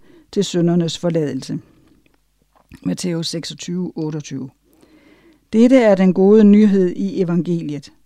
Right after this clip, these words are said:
I Johannes evangeliet tilbyder Jesus sit eget blod som eneste livskilde for syndere.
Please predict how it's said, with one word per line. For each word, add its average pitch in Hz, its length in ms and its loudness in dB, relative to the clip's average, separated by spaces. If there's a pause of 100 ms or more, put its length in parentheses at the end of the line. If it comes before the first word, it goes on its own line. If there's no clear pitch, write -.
(640)
I 196 140 -2
Johannes 196 540 4
evangeliet 190 580 -2
tilbyder 208 440 0
Jesus 175 500 -4
sit 185 240 -4
eget 220 320 0
blod 151 300 -8 (160)
som 185 240 -6
eneste 185 380 0
livskilde 180 640 -4 (400)
for 190 180 0
syndere. 156 500 -4